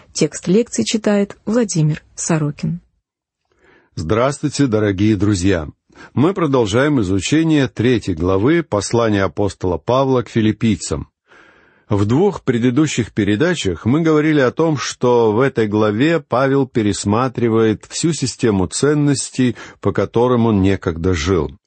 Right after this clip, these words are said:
Speaker 2: Однажды в жизни апостола Павла произошел коренной переворот, изменивший его взгляды на то, что ранее он считал преимуществами и недостатками.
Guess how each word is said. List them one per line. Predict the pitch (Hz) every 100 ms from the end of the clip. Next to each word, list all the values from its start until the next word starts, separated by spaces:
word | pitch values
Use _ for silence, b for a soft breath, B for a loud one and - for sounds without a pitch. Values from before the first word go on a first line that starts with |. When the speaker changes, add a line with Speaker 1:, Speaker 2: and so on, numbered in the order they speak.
| B B B B B B
Speaker 2:
Однажды | 104 107 123 160 147 131 143
в | 123
жизни | 113 175 131
апостола | 120 110 117 104 - 92
Павла | 87 - 120 131 131 127 123 B B
произошел | 113 123 120 127 - 160 151
коренной | 123 113 110 131 175
переворот, | - 156 147 131 127 151 117 - -
изменивший | 101 92 104 110 131 110 - 110
его | 104 104 104
взгляды | 87 87 110 110 95
на | 95 92
то, | 143 147
что | 131 - 107
ранее | 104 101 95
он | 92 92
считал | - 92 - 90 80 B B B B -
преимуществами | 92 85 98 147 - 135 - 123 117 113
и | 104 120 113
недостатками. | 107 101 107 - 104 85 - 76 73